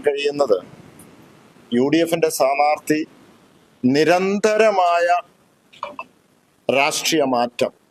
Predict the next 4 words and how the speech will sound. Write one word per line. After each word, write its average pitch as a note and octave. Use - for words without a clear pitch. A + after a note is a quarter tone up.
നിലപാടില്ലായ്മ, C3
ഇത് F3
കൃത്യമായ G3
ഒരു E3